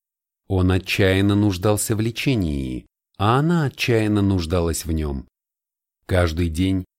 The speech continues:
когда учебная группа заходила к нему во время утреннего обхода, старший ординатор по имени Чин говорил фермеру, что его состояние улучшается, что лёгкие очищаются,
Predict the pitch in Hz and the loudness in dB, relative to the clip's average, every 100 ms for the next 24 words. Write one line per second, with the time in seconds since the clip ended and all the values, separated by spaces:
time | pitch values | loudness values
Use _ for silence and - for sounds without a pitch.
0 | - 101 107 139 131 - 135 117 117 113 | -4 -2 2 0 0 -2 -2 2 2 2
1 | 101 120 - 120 107 101 107 101 110 104 | 0 -4 -2 -2 -2 0 -2 0 0 0
2 | 113 107 107 101 95 104 101 92 104 - | 0 0 2 0 0 2 0 0 -4 -2
3 | 95 92 87 87 85 - 104 104 104 101 | 0 0 0 -2 -2 -6 -6 -2 -2 -4
4 | _ _ _ _ - - 135 143 - 135 | _ _ _ _ -14 -4 -2 -2 -2 -2
5 | 120 117 107 113 135 135 123 120 113 113 | 0 0 2 2 0 0 -2 0 0 2
6 | 110 104 98 - 135 127 113 107 107 104 | 2 2 0 -2 -2 0 0 0 2 0
7 | 92 117 117 113 113 113 104 _ _ - | 0 0 0 0 2 0 -2 _ _ -18
8 | - 127 135 165 160 139 - 107 101 95 | -2 2 2 0 -2 -2 -2 0 0 2
9 | 98 104 110 120 120 123 - 131 92 - | 2 0 0 -2 -4 -4 -4 -2 -2 -4
10 | - 73 67 _ _ _ _ - - 104 | -4 -6 -8 _ _ _ _ -14 -2 0
11 | 90 87 - - 101 107 104 - 123 - | 2 2 -2 0 0 2 -2 -4 -6 -6
12 | 165 120 76 - - 67 | -4 -2 -4 -6 -8 -8